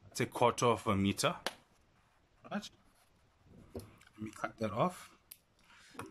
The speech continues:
Here we go. So here's my three-way swivel, right? I'm only preparing the sinker line. Remember, you got your main line and your hook line on the other two swivel heads. Here we go. Just for tutorial purposes, I'm using a small piece of line.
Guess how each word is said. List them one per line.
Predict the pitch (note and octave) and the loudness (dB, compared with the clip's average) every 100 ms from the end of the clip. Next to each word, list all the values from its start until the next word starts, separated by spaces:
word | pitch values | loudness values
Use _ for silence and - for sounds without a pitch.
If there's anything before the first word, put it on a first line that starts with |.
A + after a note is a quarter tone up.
| - | -2
Here | G#2+ | 2
we | G2+ | 2
go. | G2 E2 - _ _ _ - - - - | 0 -4 -6 _ _ _ -20 -20 -20 -12
So | - | 0
here's | G2+ A2 C3+ C#3 | 4 6 4 2
my | C#3 | 0
three-way | B2+ C3+ C3 C3 A2+ - | 0 2 4 2 -2 -10
swivel, | - A#2+ A2+ D3 F#3+ - | -4 0 4 4 2 -2
right? | G#2 C#3 - | -2 -2 -4
I'm | A2 - C#3+ | -4 -2 4
only | D3 E3+ | 6 6
preparing | E3 C3+ - C3 B2+ B2 | 4 -2 4 4 6 6
the | C3+ F3 - - | 6 4 -4 -8
sinker | - A2+ A2+ | -2 0 2
line. | F#2+ F2+ | 2 2
Remember, | F#2 G2+ A2 | 2 2 4
you | A2 | 2
got | G#2 G2+ | 0 0
your | G2+ | 2
main | G2+ G#2 | 4 4
line | G#2 | 2
and | G2+ | 2
your | G2 | 2
hook | G2 | 0
line | G#2 G2 | 0 0
on | F#2+ | -2
the | F#2+ | -2
other | G#2 F#2+ | -4 -4
two | - | -6
swivel | F#2+ G2 F#2+ | -6 -4 -2
heads. | F2 F2 - - - - - _ _ _ | -2 -4 -8 -16 -20 -20 -20 _ _ _
Here | - A2+ | 0 2
we | A#2 | 2
go. | A2 C#3 - _ _ _ - _ _ _ _ _ _ _ _ - | 2 -2 -2 _ _ _ -20 _ _ _ _ _ _ _ _ -6
Just | A2 B2+ - | 6 6 6
for | - A#2+ A#2 A2+ G#2+ - _ _ _ _ _ _ _ _ - _ | 0 4 8 8 4 -2 _ _ _ _ _ _ _ _ -20 _
tutorial | - A2 A#2+ A#2 A2+ | -4 4 4 6 2
purposes, | - A#2 C3 B2 B2+ A#2+ A2 | 4 0 2 0 2 0 4
I'm | G#2 | 4
using | G#2 G#2+ G#2 | 4 4 2
a | |
small | F#2 A2 A2 G#2+ | 0 -2 0 -2
piece | G2+ G#2 | -4 -4
of | G2+ G#2+ | -4 -2
line. | B2 | -4